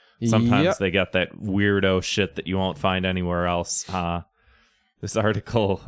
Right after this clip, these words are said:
Speaker 1: uh, is titled "Inside the World of the Bitcoin Carnivores." Um, it's an exclusively small community of Bitcoin users that only eat meat. And then you can see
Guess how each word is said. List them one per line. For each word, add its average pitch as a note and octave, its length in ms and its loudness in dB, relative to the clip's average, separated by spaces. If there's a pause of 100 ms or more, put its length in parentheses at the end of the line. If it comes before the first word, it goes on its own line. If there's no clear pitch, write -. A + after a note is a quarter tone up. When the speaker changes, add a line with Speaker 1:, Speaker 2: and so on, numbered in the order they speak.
(120)
Speaker 1:
uh, F2 280 0
is E2+ 120 -4
titled F#2+ 440 0
"Inside A2+ 520 2
the G2+ 100 4
World G2 400 2
of F#2 260 -4
the F#2 80 -2
Bitcoin G2 640 -2
Carnivores." F#2 840 -2 (640)
Um, E2+ 460 -2 (380)
it's G2 160 -6
an G#2 120 -2
exclusively A2+ 920 0
small A2+ 720 2 (100)
community G2 720 -2 (760)
of G2 160 -4
Bitcoin G2 540 0
users F2+ 800 -2
that F#2+ 300 -2
only G#2 360 2
eat - 340 -2
meat. - 520 -4 (1400)
And F2 160 -6
then E2+ 220 -2
you F2 100 -2
can F2 200 -8
see F2 480 -2